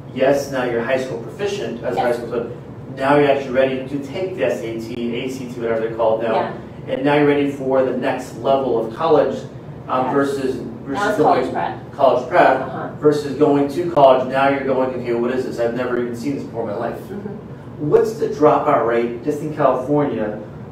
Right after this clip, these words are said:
Speaker 1: of freshman college students?
Speaker 2: Oh, I've never researched, researched that.
Speaker 1: No?
Speaker 2: Well, I assume.
Speaker 1: I would assume it's higher than it would be if someone, uh, did not take this course.
Speaker 2: Yeah.
Speaker 1: And did not do an assessment, get their
Speaker 2: Right.
Speaker 1: program, get their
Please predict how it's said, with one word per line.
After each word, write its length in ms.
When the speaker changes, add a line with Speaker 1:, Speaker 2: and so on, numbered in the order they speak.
Speaker 1:
of 320
freshman 560
college 400
students? 720
Speaker 2:
Oh, 100
I've 120
never 200
researched, 420
researched 360
that. 200
Speaker 1:
No? 240
Speaker 2:
Well, 160
I 80
assume. 380
Speaker 1:
I 120
would 120
assume 520
it's 220
higher 340
than 100
it 140
would 200
be 220
if 140
someone, 600
uh, 160
did 260
not 380
take 300
this 140
course. 460
Speaker 2:
Yeah. 120
Speaker 1:
And 100
did 120
not 300
do 80
an 60
assessment, 600
get 140
their 100
Speaker 2:
Right. 100
Speaker 1:
program, 460
get 180
their 440